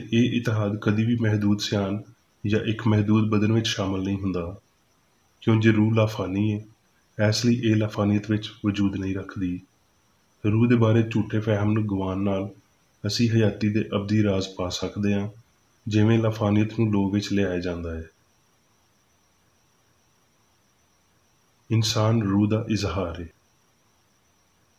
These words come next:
ਹੁਣ ਮੈਂ ਵੀਰ ਬੇਕਰ ਰੈਡੀ ਵੱਲੋਂ ਚਰਚ ਮੈਨੂਅਲ ਵਿੱਚ ਦਿੱਤੇ ਹੋਏ ਰੋਜ਼ਾਨਾ ਦੇ ਤਿੰਨ ਫਰਜ਼ ਪੜ੍ਹਾਂਗਾ।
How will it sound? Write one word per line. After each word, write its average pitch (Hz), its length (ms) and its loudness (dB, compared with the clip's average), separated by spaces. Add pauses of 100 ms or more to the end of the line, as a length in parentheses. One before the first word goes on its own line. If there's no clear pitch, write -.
(2000)
ਹੁਣ 110 100 6
ਮੈਂ 120 180 4
ਵੀਰ 107 240 4
ਬੇਕਰ 101 240 2
ਰੈਡੀ 101 180 2
ਵੱਲੋਂ 101 280 0
ਚਰਚ 104 320 -2
ਮੈਨੂਅਲ 101 320 0
ਵਿੱਚ 95 180 -6
ਦਿੱਤੇ 98 360 -2
ਹੋਏ 107 220 0 (540)
ਰੋਜ਼ਾਨਾ 104 400 4
ਦੇ 113 140 2
ਤਿੰਨ 101 240 0
ਫਰਜ਼ 92 360 -4
ਪੜ੍ਹਾਂਗਾ। 87 440 -8